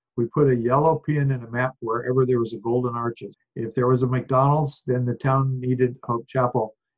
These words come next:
And when the Hope Chapel got planted, we would put a green pin in.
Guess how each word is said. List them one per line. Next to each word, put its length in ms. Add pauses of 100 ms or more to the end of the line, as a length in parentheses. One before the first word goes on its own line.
(140)
And 300
when 220
the 120
Hope 220
Chapel 240
got 180
planted, 540
we 160
would 240
put 240 (100)
a 60 (180)
green 400
pin 240 (120)
in. 220